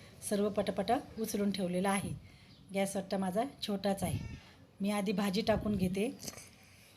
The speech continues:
म्हणजे कसं भाजी तोपर्यंत होईल, जोपर्यंत मी मिक्सरमध्ये शेंगदाण्याचा कूट करून घेते. भाजी तर आपण बारीक बारीकच कापलेली आहे. आता मी सर्व भाजी त्या परतलेल्या मिरचीच्या ठेच्यामध्ये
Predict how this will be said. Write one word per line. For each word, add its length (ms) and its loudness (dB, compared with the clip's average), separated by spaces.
म्हणजे 280 2
कसं 240 2
भाजी 360 2
तोपर्यंत 360 0
होईल, 240 2
जोपर्यंत 360 0
मी 120 2
मिक्सरमध्ये 580 0
शेंगदाण्याचा 520 0
कूट 440 -4
करून 300 0
घेते. 300 -2
भाजी 300 0
तर 80 4
आपण 240 2
बारीक 240 8
बारीकच 400 2
कापलेली 400 2
आहे. 340 0
आता 220 0
मी 140 0
सर्व 280 2
भाजी 420 2
त्या 260 2
परतलेल्या 540 2
मिरचीच्या 400 -2
ठेच्यामध्ये 600 0